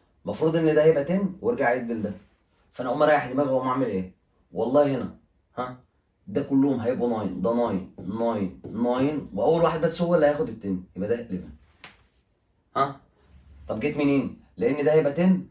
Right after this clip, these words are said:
وارجع عد لده، فيبقى ده ناين واللي قبله تن، بعد كده ده هيدي لده، يبقى ده ناين وده تن، بعد كده ده هيدي لده، يبقى ده ناين وده كام؟ اليفن. فاعرفها كده،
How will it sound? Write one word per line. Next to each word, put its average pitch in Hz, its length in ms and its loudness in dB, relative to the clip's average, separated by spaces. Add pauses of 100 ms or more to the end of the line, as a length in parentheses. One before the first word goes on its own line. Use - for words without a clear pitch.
(160)
وارجع 131 220 0
عد 127 200 -2
لده، 101 180 -4
فيبقى 120 340 -4
ده 143 140 4
ناين 175 260 4
واللي 123 220 2
قبله 123 200 0
تن، 98 280 -6
بعد 117 180 -6
كده 139 180 -2
ده 147 140 6
هيدي 135 280 -2
لده، 110 180 -2
يبقى 92 120 -2
ده 131 100 2
ناين 175 260 4
وده 127 260 2
تن، 107 300 -6
بعد 95 200 -4
كده 147 200 2
ده 160 140 2
هيدي 151 360 0
لده، 113 180 0
يبقى 107 140 -4
ده 131 100 0
ناين 190 260 2
وده 131 320 0
كام؟ 123 320 -6
اليفن. 95 240 -2 (580)
فاعرفها 123 440 0
كده، 95 120 -10